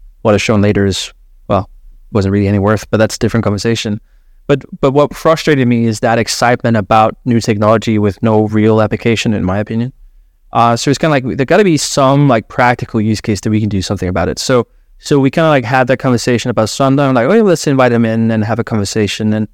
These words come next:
you came by our small office,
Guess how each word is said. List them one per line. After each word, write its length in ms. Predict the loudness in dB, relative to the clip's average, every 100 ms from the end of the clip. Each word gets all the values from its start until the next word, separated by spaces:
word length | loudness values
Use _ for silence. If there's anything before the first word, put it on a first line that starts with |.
| _ _ -4
you 80 | -2
came 280 | 2 2
by 420 | 4 4 4 4 2
our 300 | 2 2 0
small 480 | -2 0 2 2
office, 720 | 2 2 2 0 0 -4 -8